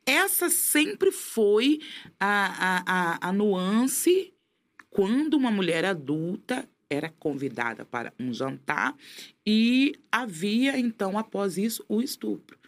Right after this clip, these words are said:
Ela não tinha o direito de dizer que ela, "Não, eu queria só o jantar." Então, quando eu vejo um resultado que o juiz fala, "Não,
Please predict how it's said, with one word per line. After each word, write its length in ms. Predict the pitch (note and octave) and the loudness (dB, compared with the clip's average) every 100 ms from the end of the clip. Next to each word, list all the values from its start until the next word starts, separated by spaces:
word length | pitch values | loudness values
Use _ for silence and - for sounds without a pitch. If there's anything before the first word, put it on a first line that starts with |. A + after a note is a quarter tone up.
| _ _ _ _ _ | _ _ _ _ _
Ela 120 | - D#3 | -6 0
não 160 | B3+ | 0
tinha 280 | C#4 - C#4 | 0 2 2
o 80 | C4 | 2
direito 360 | F#3+ G3+ G3 G3 | 0 2 2 -2
de 140 | D#3 | -4
dizer 340 | D#3 D#3+ F3+ F#3+ | -4 -2 -2 -2
que 140 | G3 | -4
ela, 220 | F#3 F#3 | -4 -4
"Não, 1000 | F3 F#3 F#3 F#3 F#3+ F#3+ F3+ E3 D#3+ F#3+ | -2 0 2 2 2 0 0 0 0 0
eu 180 | A#3 F3+ | -2 -2
queria 240 | - E3 F3 | -4 -4 -2
só 400 | F3 - A3+ D#4+ - - - | -4 -4 -4 -4 -10 -12 -2
o 120 | E3 | 0
jantar." 380 | D#3 C#3 A#2 A2+ - - | 0 -4 -6 -8 -12 -10
Então, 160 | - G3 | -4 -4
quando 240 | G#3+ C#4+ | 0 0
eu 160 | D4+ D4 - | 0 -2 -4
vejo 440 | C#3 D#3 D3+ - - | -2 2 2 -2 -8
um 280 | - A#3+ C#4 - - - | -2 0 0 -4 -18 -10
resultado 800 | - G3 G3 F#3+ F3 C#3+ C3 C#3 | 0 0 2 -2 0 -2 -2 -4
que 100 | D#3+ | -4
o 60 | |
juiz 220 | D3+ D#3+ D#3+ | -2 -2 -4
fala, 180 | D3 | -4
"Não, 180 | F#3+ B2 | -4 -6